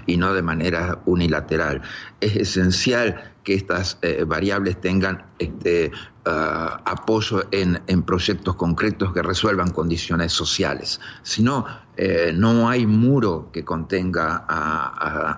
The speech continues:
a las variables de migración que están pasando en el continente. Pero tenemos a la primera economía del mundo conviviendo en el mismo hemisferio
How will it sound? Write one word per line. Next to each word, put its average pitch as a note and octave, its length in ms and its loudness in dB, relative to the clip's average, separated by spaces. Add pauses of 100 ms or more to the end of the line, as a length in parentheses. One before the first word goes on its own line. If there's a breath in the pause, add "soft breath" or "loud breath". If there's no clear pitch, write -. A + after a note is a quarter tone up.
(100)
a E2 60 -2
las D#2 240 -4
variables F2 420 0
de F2 100 0
migración D#2 480 0
que E2 80 0
están E2+ 300 -2
pasando E2 380 0
en D#2 60 0
el D2+ 80 0
continente. D2 600 -2 (240 loud breath)
Pero D#2 140 -2
tenemos A2 280 0
a G2+ 60 0
la F2+ 100 -4
primera A2+ 340 0
economía F#2+ 680 2 (100)
del E2+ 220 0
mundo B2 340 4 (380 loud breath)
conviviendo A2 420 2
en G2 80 2
el F#2 100 2
mismo G#2+ 280 4
hemisferio G#2 480 2